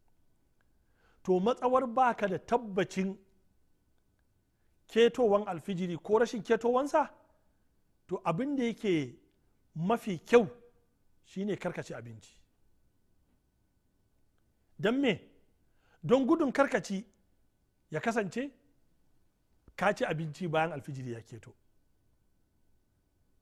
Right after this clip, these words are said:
Mafi sauƙi shine kar ka ci abincin. To, yaya kuma in ya kasance wajen ajiye azumin ne fa kai shakka, kai kokonto?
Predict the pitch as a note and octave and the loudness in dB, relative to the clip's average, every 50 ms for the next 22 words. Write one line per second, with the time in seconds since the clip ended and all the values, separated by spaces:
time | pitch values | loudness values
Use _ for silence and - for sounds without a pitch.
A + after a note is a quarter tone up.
0 | _ _ _ _ _ _ _ _ _ _ _ _ _ _ _ - D#3+ F#3+ G#3 F#3+ | _ _ _ _ _ _ _ _ _ _ _ _ _ _ _ -8 -4 -4 -2 -2
1 | G#3+ F3 - F3+ G#3 A#3 A#3 B3 C4 B3 - _ _ _ _ _ _ _ _ _ | -4 -4 -2 -4 -4 -4 -4 -8 -8 -8 -10 _ _ _ _ _ _ _ _ _
2 | _ _ _ - - F#3+ G#3 G3 E3+ D3 - F3 F3 E3+ - C#3 - - C3+ B2 | _ _ _ -10 -8 -6 -6 -4 -6 -8 -8 -10 -10 -10 -12 -16 -18 -18 -18 -18
3 | A#2 A#2 A2 G#2 - - - - - - _ _ _ _ _ _ _ _ _ _ | -18 -18 -20 -20 -20 -20 -20 -20 -20 -20 _ _ _ _ _ _ _ _ _ _
4 | _ _ _ _ _ _ _ _ _ _ _ _ _ _ _ _ _ _ _ _ | _ _ _ _ _ _ _ _ _ _ _ _ _ _ _ _ _ _ _ _
5 | _ _ _ _ _ _ _ - G#3 A3+ A#3 A#3+ A#3 A3 A#3 A#3+ A#3 - D4 D#4+ | _ _ _ _ _ _ _ -4 0 2 4 4 6 6 6 4 2 0 0 2
6 | E4 D#4 A#3+ - - - _ _ _ _ _ _ _ _ _ _ _ _ _ _ | 2 2 0 -2 -10 -20 _ _ _ _ _ _ _ _ _ _ _ _ _ _
7 | _ - G#3+ B3 C4 C#4 C4+ - C#4+ B3 C4+ A3+ F#3 D3+ - E3+ D#3 C#3 - _ | _ -2 0 2 2 2 2 0 0 0 0 -2 -2 -2 -6 -6 -8 -8 -8 _
8 | _ _ _ _ _ _ _ _ _ _ _ _ _ _ _ _ _ _ _ _ | _ _ _ _ _ _ _ _ _ _ _ _ _ _ _ _ _ _ _ _
9 | _ _ _ _ - F#3 A3 G#3+ B3 B3 A#3+ C4 C4 G3+ G3+ A3 G3+ G#3 G#3 F#3 | _ _ _ _ 0 2 4 4 4 2 2 0 0 2 4 4 4 4 2 0
10 | F#3+ F#3 F#3 E3+ E3 D#3+ D3 D#3 - D#3+ D#3+ D#3 - E3 D#3+ - - C3 - - | 0 -2 -2 -2 -4 -6 -6 -6 -6 -4 -4 -4 -4 -6 -8 -8 -10 -12 -12 -14
11 | _ _ _ _ _ _ _ _ _ _ _ _ - - A3+ C4+ - - G3 E3 | _ _ _ _ _ _ _ _ _ _ _ _ -6 -4 -4 -2 0 0 0 2
12 | - F3 E3+ D#3+ - E3+ D#3+ | 2 -2 -2 -2 -2 -4 -6